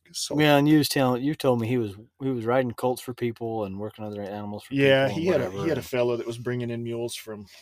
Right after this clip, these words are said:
Speaker 1: from the east, and, uh, didn't know a whole lot about 'em. And truth be told,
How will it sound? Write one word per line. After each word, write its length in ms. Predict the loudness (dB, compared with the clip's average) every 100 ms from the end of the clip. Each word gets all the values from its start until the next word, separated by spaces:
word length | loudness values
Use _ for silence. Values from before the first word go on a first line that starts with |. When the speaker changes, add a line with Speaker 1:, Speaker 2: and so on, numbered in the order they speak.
| _
Speaker 1:
from 200 | -14 -12
the 140 | -12
east, 220 | -10 -12 -12 _ _ _ -16
and, 300 | -12 -10 -10
uh, 200 | -10 -12 -18 _ _ _ -4
didn't 240 | -4 -2
know 220 | -2 -2
a 40 | -2
whole 160 | 0
lot 160 | 0 0
about 280 | 0 0 -2
'em. 180 | -4
And 160 | -6 -10 -14 _ _ _ _ _ 2
truth 200 | 4 4
be 100 | 0
told, 520 | 4 6 6 0